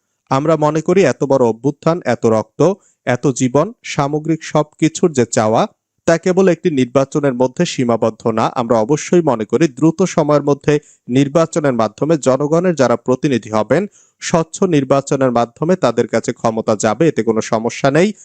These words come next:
কিন্তু এটা তো এক কথায় অবাস্তব এবং অসম্ভব যে ছয় মাসের মধ্যে নতুন একটি ভোটার তালিকা হালনাগাদ করা, নির্বাচন কমিশনকে ঠিক করা, বিচার ব্যবস্থা সংস্কার করা এবং আইনশৃঙ্খলা বাহিনীকে তাদের মূল ভূমিকায় ফিরিয়ে আনা।"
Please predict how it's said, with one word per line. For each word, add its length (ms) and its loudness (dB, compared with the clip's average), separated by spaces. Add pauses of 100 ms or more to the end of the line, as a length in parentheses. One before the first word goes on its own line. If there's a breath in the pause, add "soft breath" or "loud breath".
(240 soft breath)
কিন্তু 220 2
এটা 200 0
তো 260 0
এক 200 0
কথায় 300 0
অবাস্তব 520 0
এবং 240 0
অসম্ভব 600 -2
যে 220 2 (380 soft breath)
ছয় 280 0
মাসের 340 -2
মধ্যে 340 0
নতুন 360 0
একটি 200 -2
ভোটার 340 0
তালিকা 440 0
হালনাগাদ 400 0 (100)
করা, 240 2 (340 soft breath)
নির্বাচন 540 0
কমিশনকে 560 -2
ঠিক 260 -4
করা, 240 2
বিচার 380 -2
ব্যবস্থা 380 0
সংস্কার 600 -2
করা 220 2
এবং 220 0 (320 soft breath)
আইনশৃঙ্খলা 680 -2
বাহিনীকে 460 -2
তাদের 320 0
মূল 260 2
ভূমিকায় 440 0
ফিরিয়ে 360 -2
আনা।" 280 -2